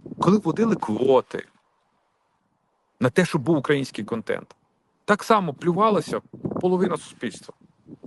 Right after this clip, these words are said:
Також не розуміли. Коли я казав, що треба, е,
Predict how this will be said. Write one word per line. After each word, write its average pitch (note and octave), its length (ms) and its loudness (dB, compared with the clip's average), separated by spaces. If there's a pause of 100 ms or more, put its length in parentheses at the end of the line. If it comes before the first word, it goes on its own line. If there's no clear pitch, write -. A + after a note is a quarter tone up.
(640)
Також G#3 400 4
не C#3+ 140 -4
розуміли. - 580 -4 (840)
Коли A3 200 4
я B3+ 80 2
казав, A3+ 280 0
що G3+ 100 -16
треба, A3 340 0
е, - 100 -4